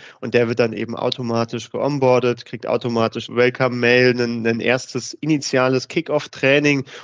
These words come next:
so ein bisschen die Grundlagen gelegt werden, warum macht man das überhaupt, warum bin ich als Nutzer überhaupt wichtig? Und dann, ähm, begleitend machen wir dann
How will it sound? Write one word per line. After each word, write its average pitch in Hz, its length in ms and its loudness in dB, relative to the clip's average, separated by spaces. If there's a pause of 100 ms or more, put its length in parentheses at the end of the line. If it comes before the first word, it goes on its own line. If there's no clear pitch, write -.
so - 100 -14
ein 117 40 -8
bisschen 120 180 -8
die 123 60 -4
Grundlagen 131 500 0
gelegt 127 340 -2
werden, 120 320 0
warum 123 540 0
macht 123 240 -2
man 135 100 -2
das 120 160 -4
überhaupt, 123 440 -4
warum 123 480 0 (100)
bin - 160 -2
ich 139 160 -2
als 120 220 -2
Nutzer 143 280 2
überhaupt 117 340 -2
wichtig? 151 440 2 (480)
Und 120 200 2
dann, 113 360 2
ähm, 113 240 0
begleitend 110 500 -2
machen 110 240 -6
wir 107 80 -2
dann 107 320 -2